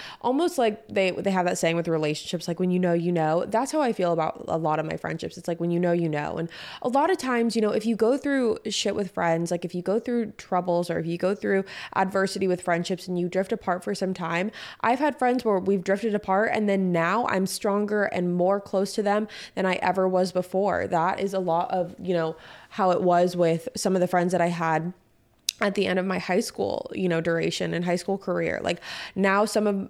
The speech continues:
the friends that I had in high school, we D M each other every single day, not D M, pfft, we voice <laughs> memo each other every single day. You know, we're constantly keeping each other updated, telling them what's going on in our lives. And, like,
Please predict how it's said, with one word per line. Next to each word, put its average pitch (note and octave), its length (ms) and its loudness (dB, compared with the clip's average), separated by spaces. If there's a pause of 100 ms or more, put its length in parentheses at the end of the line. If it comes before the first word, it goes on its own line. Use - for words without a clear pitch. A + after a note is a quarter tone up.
(120)
the F#3 400 0
friends F#3 240 2
that F#3+ 100 0
I F3+ 60 4
had F3 180 0
in E3+ 100 0
high E3+ 180 2
school, F#3 260 2
we F#3 160 2
D E3+ 180 2
M E3 140 2
each F3+ 160 -2
other F3+ 260 2
every F#3 280 2
single G3 200 0
day, E3+ 160 2
not F#3 180 -2
D D3 140 -2
M, E3 300 -4
pfft, - 160 -10 (300)
we G#3+ 80 2
voice F#3+ 420 2
<laughs> - 0 -
memo A3+ 320 2
each A3+ 160 -2
other A#3 300 2
every G#3 320 2
single A3+ 340 0
day. F#3 400 4 (300)
You G3 100 0
know, F#3+ 80 4
we're F3+ 140 2
constantly G3+ 580 -2
keeping G3 560 -4
each - 180 -2
other F#3 240 0
updated, F#3 520 0
telling G3 280 -2
them F#3+ 140 -4
what's G3 140 -6
going G#3+ 260 0
on C4 140 0
in A#3 100 0
our G#3+ 140 0
lives. F#3 480 0
And, F#3+ 100 0
like, F#3 180 0